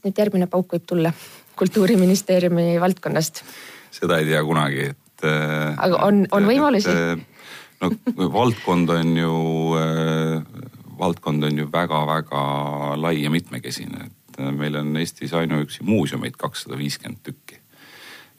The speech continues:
Speaker 2: Äh, te juba nimetasite, et suurusjärgu, palju meil, äh, teatreid on.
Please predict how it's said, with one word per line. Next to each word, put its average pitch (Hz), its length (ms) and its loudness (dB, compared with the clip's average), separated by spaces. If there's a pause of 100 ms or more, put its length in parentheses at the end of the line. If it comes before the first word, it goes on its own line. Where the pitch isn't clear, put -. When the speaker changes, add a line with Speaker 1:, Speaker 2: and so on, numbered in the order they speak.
(100)
Speaker 2:
Äh, 73 320 -2
te 76 160 -2
juba 78 80 0
nimetasite, 85 480 0 (380)
et - 280 -12
suurusjärgu, 76 640 0
palju 73 200 0
meil, 76 520 -2
äh, 78 500 0
teatreid 78 540 -2
on. - 160 -6